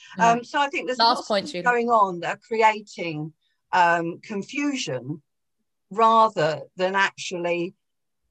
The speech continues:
Speaker 2: helping a situation of, of making things, you know, work a little bit more, um,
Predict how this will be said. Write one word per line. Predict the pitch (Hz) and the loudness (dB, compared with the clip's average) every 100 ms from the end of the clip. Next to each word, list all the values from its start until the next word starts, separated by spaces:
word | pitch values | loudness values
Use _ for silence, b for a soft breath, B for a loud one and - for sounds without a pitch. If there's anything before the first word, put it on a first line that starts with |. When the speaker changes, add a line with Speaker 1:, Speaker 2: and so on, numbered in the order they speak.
| _ _ - | _ _ -8
Speaker 2:
helping | - 247 240 294 180 | 0 2 2 -2 -6
a | 170 | -6
situation | - 143 - 180 165 165 - 165 165 | -8 -10 -8 -2 -2 -2 -6 -6 -6
of, | 170 170 147 | -4 -6 -8
of | 165 190 | -12 -8
making | 180 175 - 165 | -8 -6 -8 -10
things, | 190 160 165 147 _ _ | -8 -8 -8 -16 _ _
you | 196 170 | -16 -16
know, | - 160 | -16 -10
work | 185 175 - | -4 -4 -4
a | |
little | 170 165 | -12 -10
bit | 170 160 _ b b | -10 -10 _ b b
more, | 185 165 170 165 160 _ - | -6 -2 2 2 0 _ -6
um, | 170 160 165 165 170 | -2 -2 -4 -10 -12